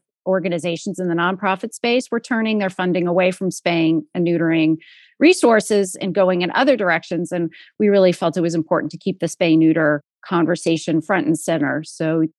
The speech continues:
Esther had founded the United Spay Alliance back in two thousand and fourteen. When the pandemic hit, it went dormant a little bit. And so I sort of reached out and said, "Let's, let's open the doors. Let's get going again. And let's keep this conversation going."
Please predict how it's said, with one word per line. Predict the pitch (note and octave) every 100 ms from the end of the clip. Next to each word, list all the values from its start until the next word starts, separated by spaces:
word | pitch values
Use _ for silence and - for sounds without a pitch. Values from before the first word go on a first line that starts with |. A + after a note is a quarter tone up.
| _
Esther | A#3+ D4 C#4
had | A3+ - G#3 G3+
founded | G#3+ G#3 A3+ A#3 G#3
the | G#3 G3 F3+
United | - F#3 F#3 F3+
Spay | F3+ G3 F#3
Alliance | F3+ E3+ F3+ A3 G#3+ - _ _ _
back | F3+ F3+ F#3
in | F#3
two | G#3+
thousand | F#3+ F3 D#3+
and | E3 D#3
fourteen. | E3 D3+ - A#3 B3 C4 - _
When | - F3
the | E3
pandemic | - F3 D#3+ G#3 A#3 -
hit, | B3+ -
it | G3 F#3
went | E3+
dormant | D#3+ G#3 A#3+ C4+ -
a |
little | B3+ B3
bit. | C4 C4+ -
And | F3 E3+
so | F3+
I | E3+
sort | F3 E3
of | E3
reached | E3+ -
out | A3+
and | A#3
said, | A#3 C#4+
"Let's, | G4 -
let's | G#4 G#4 -
open | C4+ C#4 C4+
the |
doors. | B3+ A#3+ E3 D3+ -
Let's | D4+
get | - D#4+
going | - C#4 C#4
again. | A3+ D#3+ C#3 D3+ E3
And |
let's | F#3+ G#3+
keep | - B3+ -
this | G#3+ G3+
conversation | - G3 F3+ F3+ F3+ - F3
going." | G3 F#3 D#3 D#3+